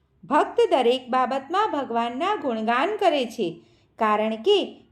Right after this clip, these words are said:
તે જાણતો હોય છે કે તેઓ જે કંઈ કરે છે સૌના હિતમાં હોય છે. સર્વે મિત્રોને દીપ્તિ જોશીના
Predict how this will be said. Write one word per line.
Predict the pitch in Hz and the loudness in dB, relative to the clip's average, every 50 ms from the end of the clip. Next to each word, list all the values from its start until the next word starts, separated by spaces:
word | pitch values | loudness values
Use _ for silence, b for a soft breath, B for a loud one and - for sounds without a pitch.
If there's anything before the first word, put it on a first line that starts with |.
| _ | _
તે | - 269 262 | -4 -4 -4
જાણતો | 226 196 277 226 226 226 233 233 415 440 453 415 | -2 -2 -4 -2 -2 -2 0 2 4 4 4 6
હોય | 359 330 269 262 | 4 4 2 2
છે | 262 - - 330 339 | -2 -4 -2 -2 -2
કે | 370 349 427 440 427 | 0 2 2 2 2
તેઓ | 440 339 277 254 247 240 | 2 0 0 2 2 2
જે | 233 220 - - 262 311 370 | 0 -2 -4 -4 -2 -2 -2
કંઈ | 359 427 453 453 440 | 0 -2 -2 -2 0
કરે | 415 359 302 269 277 269 | 0 2 2 2 2 0
છે | 269 - - 403 403 294 208 - - - - - - - - | -2 -2 0 2 2 2 0 -2 -10 -18 -20 -20 -20 -4 0
સૌના | 262 247 254 269 269 302 359 415 480 - - 226 | 2 2 2 2 0 -2 -2 -4 -4 -6 -10 -10
હિતમાં | 214 214 - - 226 233 254 285 403 392 | -12 -8 -6 -6 -4 -2 0 0 0 0
હોય | 381 392 349 277 233 | 0 2 2 0 0
છે. | - - - 220 170 - - - _ _ _ _ _ _ _ _ _ _ _ _ _ _ _ _ _ _ _ _ _ _ - _ _ _ _ _ - - | -4 -6 -8 -8 -8 -8 -10 -16 _ _ _ _ _ _ _ _ _ _ _ _ _ _ _ _ _ _ _ _ _ _ -20 _ _ _ _ _ -20 -4
સર્વે | - 294 277 269 311 - 392 440 494 466 | 2 4 4 4 4 2 0 0 0 0
મિત્રોને | 403 294 - - - 247 254 262 269 339 392 370 302 247 233 - - - - _ _ _ - - | -2 -4 -6 -2 0 2 2 2 0 -2 -2 -2 -2 -4 -8 -12 -18 -20 -20 _ _ _ -10 -6
દીપ્તિ | 262 320 320 - - - 427 453 440 427 | -4 -4 -4 -4 2 6 6 6 6 4
જોશીના | 349 269 240 233 233 - 247 254 254 269 330 392 | 2 0 0 -2 -4 -6 -8 -6 -2 0 0 0